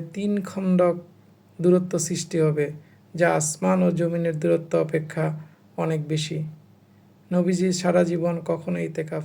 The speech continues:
ছাড়েননি। ইতেকাফ অবস্থায় কি করা যাবে না? ইতেকাফ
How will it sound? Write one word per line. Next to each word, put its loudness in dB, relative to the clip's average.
ছাড়েননি। -8
ইতেকাফ 0
অবস্থায় 2
কি 0
করা 4
যাবে 2
না? -6
ইতেকাফ 0